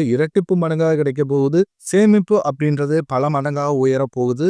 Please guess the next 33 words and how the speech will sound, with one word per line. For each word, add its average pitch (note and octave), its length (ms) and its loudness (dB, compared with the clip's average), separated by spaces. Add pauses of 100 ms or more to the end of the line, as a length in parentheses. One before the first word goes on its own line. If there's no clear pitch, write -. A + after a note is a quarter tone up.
இதன் B2+ 320 -4
மூலமாக D#3 560 -2
கடந்த B2 320 -6
காலகட்டங்கள்ல C#3 800 -2
ஏற்பட்ட A#2+ 420 -2
கடன் D3 340 -4
பிரச்சனை C#3 380 -6
அனைத்தும் D3 460 -4
உங்களுக்கு B2+ 460 0
வரக்கூடிய A#2+ 460 0
நாட்கள்ல B2 500 0
முழுவதுமாகவே B2+ 720 0
முடிய A#2+ 320 0
போகுது. A2+ 340 0 (340)
ஏன்னா G#3 260 0
நீங்க F3+ 260 0
இப்ப E3 260 -2
கன்னி F#3 280 0
ராசிக்காரங்களை D#3 600 0
பார்த்து D3 280 -4
கேட்டீங்க C#3 360 -2
அப்படின்னா, B2 380 0 (100)
"எனக்கு A2+ 340 -2
மூணு C#3+ 320 0
லட்சம் D3 280 -2
இருக்குதுங்க, C3 520 -2
ஐந்து B2 260 -2
லட்சம் C3 260 -2
இருக்குதுங்க, A#2+ 540 -2
பத்து G#2 240 -6
லட்சம் B2 280 0
இருக்குதுங்கன்னு" A#2 580 -2
சொல்லுவாங்க. G#2+ 500 -2